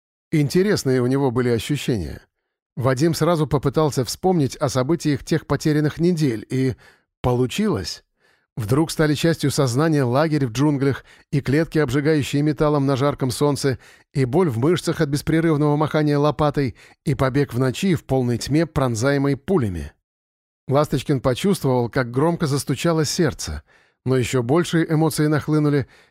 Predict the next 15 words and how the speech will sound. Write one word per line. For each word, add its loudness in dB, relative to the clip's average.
когда, 0
наконец, 0
вспомнились 0
лица 0
тех, -2
кто 0
был 2
рядом 0
тогда. -4
И 0
увидеть 0
первым 2
начальника 2
лагеря 2
Шаури — 0